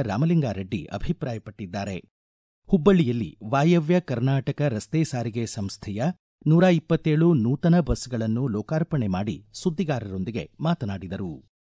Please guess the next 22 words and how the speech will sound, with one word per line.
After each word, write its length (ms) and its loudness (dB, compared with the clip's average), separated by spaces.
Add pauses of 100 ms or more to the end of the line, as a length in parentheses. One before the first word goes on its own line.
(680)
ಇದೇ 280 6
ಹತ್ತೊಂಬತ್ತರಿಂದ 840 2
ಇಪ್ಪತ್ತೊಂದರವರೆಗೆ 1300 0 (400)
ಬೆಂಗಳೂರಿನ 540 4 (120)
ಅರಮನೆ 520 2
ಮೈದಾನದಲ್ಲಿ 800 -2 (260)
ಬೆಂಗಳೂರು 520 6
ಟೆಕ್ 340 -6
ಸಮಿಟ್ 420 -2 (100)
ಬಿ 180 -4
ಟಿ 200 -4
ಎಸ್ 300 0
ಎರಡು 200 -4
ಸಾವಿರದ 300 -4
ಇಪ್ಪತ್ನಾಲ್ಕನ್ನು 880 -2 (300)
ಮಾಹಿತಿ 420 0
ಮತ್ತು 340 -2
ಜೈವಿಕ 400 -2
ತಂತ್ರಜ್ಞಾನ 640 -2
ಇಲಾಖೆ 680 -4
ಆಯೋಜಿಸಿದೆ 680 -2
ಎಂದು 420 -6